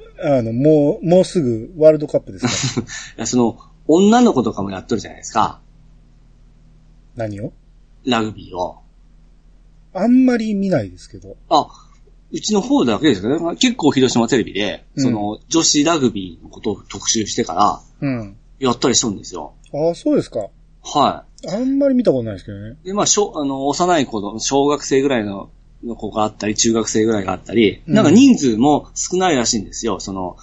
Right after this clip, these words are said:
Speaker 2: ラグビーって何人でしたっけ？一試合。
Speaker 1: うん。
Speaker 2: 一チーム。
Speaker 1: 十五人。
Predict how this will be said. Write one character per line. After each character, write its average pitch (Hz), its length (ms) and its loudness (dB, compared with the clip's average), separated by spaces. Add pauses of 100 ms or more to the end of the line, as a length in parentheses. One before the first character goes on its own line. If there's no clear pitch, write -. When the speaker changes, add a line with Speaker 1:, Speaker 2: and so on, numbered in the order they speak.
(280)
Speaker 2:
ラ 220 160 2
グ 208 100 2
ビ 156 80 2
ー - 20 0
っ - 20 -6
て 123 100 0
何 120 220 0
人 107 100 -2
で 87 80 -12
し - 80 -6
た - 80 -16
っ - 40 -20
け？ 92 100 -12
一 95 40 -10
試 - 220 -6
合。 - 40 -18 (380)
Speaker 1:
う 170 40 -6
ん。 139 60 -8
Speaker 2:
一 127 220 -2
チ 107 160 -6
ー 87 60 -8
ム。 80 120 -16 (120)
Speaker 1:
十 135 320 -6
五 127 120 -4
人。 110 220 -10